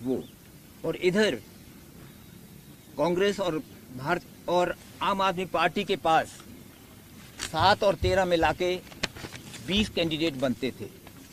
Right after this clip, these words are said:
आपस में हमारा फैसला हुआ था कि जैसे पहले by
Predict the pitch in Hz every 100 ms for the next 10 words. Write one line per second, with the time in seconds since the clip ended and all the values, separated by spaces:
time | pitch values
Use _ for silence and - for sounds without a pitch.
0 | - - - - - 165 220 180 196 185
1 | 180 170 170 185 190 170 185 - 202 196
2 | 185 170 165 175 165 180 196 127 117 -
3 | - - - 156